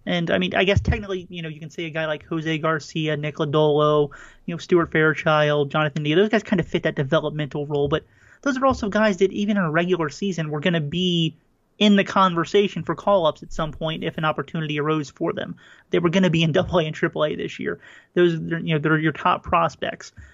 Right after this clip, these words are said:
Um, uh, you know, other teams were bringing in guys that were drafted this year out of high school because they wanted to give them development. But, uh, you know, Nick Krall in one of his meetings with the local media mentioned that, you know, uh,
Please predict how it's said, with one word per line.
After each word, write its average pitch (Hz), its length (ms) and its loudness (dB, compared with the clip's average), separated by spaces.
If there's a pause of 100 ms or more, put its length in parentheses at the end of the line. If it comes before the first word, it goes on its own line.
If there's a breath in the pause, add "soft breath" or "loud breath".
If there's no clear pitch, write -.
(180 soft breath)
Um, 76 400 -6 (260)
uh, - 140 -10 (180)
you 170 120 0
know, 151 100 -2
other 175 180 4
teams 165 360 -2
were 143 60 -2
bringing 156 300 2
in 151 400 0
guys 156 480 0 (320)
that 165 160 -2
were 170 80 2
drafted 170 460 2
this 196 180 2
year 226 160 0
out 196 80 4
of 180 60 2
high 247 160 0
school 156 400 -8 (260 loud breath)
because 160 320 -6
they 151 120 -2
wanted 151 360 -8
to 147 140 -2
give 143 320 -2
them 151 240 0
development. 151 580 0
But, 165 160 0
uh, 180 180 0 (360 loud breath)
you 165 80 2
know, - 20 2
Nick 165 220 0
Krall 165 500 4 (380 soft breath)
in 160 140 -4
one 160 120 2
of 147 80 0
his 156 320 0
meetings 160 420 0
with 151 120 -2
the 151 100 0
local 151 260 0
media 160 300 -2
mentioned 156 360 -2
that, 156 40 -4
you 156 80 -2
know, 151 240 2 (460 soft breath)
uh, - 200 0